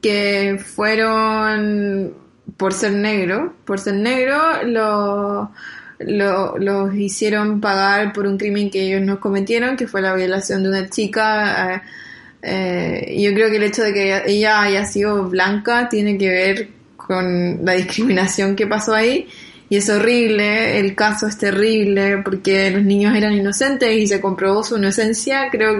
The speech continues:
que como doce años después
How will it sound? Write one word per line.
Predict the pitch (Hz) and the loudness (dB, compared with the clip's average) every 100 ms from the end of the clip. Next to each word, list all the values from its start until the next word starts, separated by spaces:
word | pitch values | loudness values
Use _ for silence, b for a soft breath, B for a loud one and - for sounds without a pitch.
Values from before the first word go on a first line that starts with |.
| 196 | -2
que | |
como | 196 190 190 185 B B B B B B - | -2 0 0 0 B B B B B B -2
doce | 175 190 196 226 | 0 0 2 2
años | 226 233 254 | 2 2 0
después | 262 262 269 | -2 -2 -2